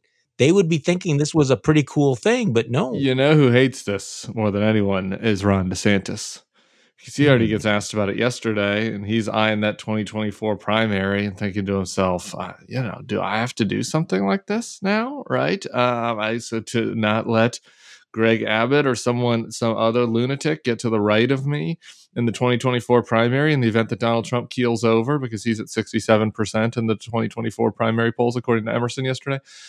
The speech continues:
Speaker 2: Uh, so DeSantis, um, uh, you know, women of Florida should be very deeply concerned at this point, 'cause I think DeSantis is gonna feel pressure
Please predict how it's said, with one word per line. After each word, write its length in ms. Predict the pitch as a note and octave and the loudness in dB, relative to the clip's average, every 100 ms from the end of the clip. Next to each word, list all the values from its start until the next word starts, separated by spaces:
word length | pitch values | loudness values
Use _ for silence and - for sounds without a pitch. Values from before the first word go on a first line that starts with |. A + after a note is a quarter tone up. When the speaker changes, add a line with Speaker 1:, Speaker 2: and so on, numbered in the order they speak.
| - _ | -20 _
Speaker 2:
Uh, 460 | C3 B2+ B2 A#2+ A#2 | 4 4 4 2 0
so 320 | C3 B2 A#2+ | 2 2 2
DeSantis, 920 | A2+ A2+ - D3+ D#3+ D#3 D3+ - - _ _ _ A2 | 0 -4 0 2 2 2 0 -2 -14 _ _ _ -2
um, 380 | A#2 A2 A2 - | 2 2 0 -4
uh, 200 | A2 A2 | -2 -2
you 100 | G#2 | -2
know, 160 | A2+ A2 | -2 0
women 340 | A2+ B2 C3 | 0 0 0
of 100 | A#2+ | -2
Florida 680 | - A#2+ A#2+ A#2 A2 G#2+ A2 A2 | -2 2 4 6 4 2 0 -4
should 200 | - G#2+ | -8 -4
be 140 | G#2+ | -4
very 300 | G2+ G#2+ G#2 | 0 2 2
deeply 360 | G2 A2 F#2+ G#2 | 2 0 0 -2
concerned 460 | - G2 G#2+ G#2 F#2+ | -4 -4 0 2 2
at 60 | |
this 160 | G#2 - | -2 -4
point, 260 | G#2+ G#2 | 0 0
'cause 120 | - G2+ | 0 0
I 60 | |
think 160 | G#2 G2 | 2 0
DeSantis 540 | F#2+ - A2 A#2 G#2 | -2 0 0 2 -2
is 160 | G#2 - | -4 -6
gonna 180 | G#2 F#2+ | -6 -4
feel 220 | G#2+ G2 | -2 0
pressure 500 | - G#2 - G2+ | 2 0 2 0